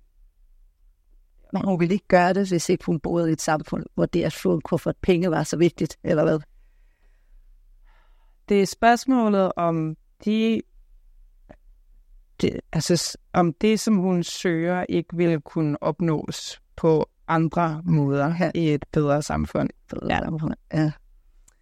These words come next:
Speaker 1: Ja. Der er jo mange djævle, som du også sagde. Altså, der er flere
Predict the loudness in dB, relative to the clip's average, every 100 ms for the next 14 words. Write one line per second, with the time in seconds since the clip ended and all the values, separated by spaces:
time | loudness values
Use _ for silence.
0 | _ _ _ _ -4 -2 -4 -8 _ _
1 | _ _ 0 2 4 2 2 2 2 2
2 | 2 2 2 0 -2 -4 -2 0 0 -2
3 | 0 0 0 -2 -4 -4 -4 -6 -6 -2
4 | -2